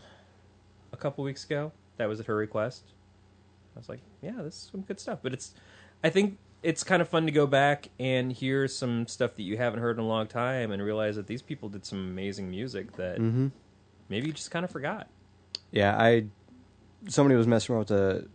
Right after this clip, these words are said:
Speaker 2: satellite radio over in the Carl Electronics department, was it two days ago? And just cranked up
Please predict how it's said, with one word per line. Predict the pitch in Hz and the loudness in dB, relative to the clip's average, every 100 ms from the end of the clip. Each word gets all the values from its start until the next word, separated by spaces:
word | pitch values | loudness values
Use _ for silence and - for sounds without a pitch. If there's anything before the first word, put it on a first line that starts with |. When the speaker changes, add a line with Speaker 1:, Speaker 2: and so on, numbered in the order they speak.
| - | -16
Speaker 2:
satellite | 123 - 104 104 | -2 4 6 4
radio | 98 101 98 98 98 - _ _ - - - - - | 2 2 2 2 -2 -8 _ _ -20 -20 -20 -20 -8
over | 104 98 98 | -4 -2 -2
in | 92 | -2
the | 92 - | -4 -10
Carl | - 98 | -4 0
Electronics | 92 - 92 90 | 0 0 -4 -4
department, | - 101 95 95 101 - _ _ - | -8 -4 -2 -2 -6 -10 _ _ -20
was | 87 | -18
it | 82 - | -18 -8
two | 123 | -2
days | 120 131 | 0 0
ago? | 143 160 - _ - - - _ _ _ _ _ _ - | 0 -2 -6 _ -20 -20 -20 _ _ _ _ _ _ -8
And | 110 104 | -2 0
just | 101 - _ _ | 0 -6 _ _
cranked | - - - 117 123 - | -12 -12 -2 2 2 2
up | 110 | -2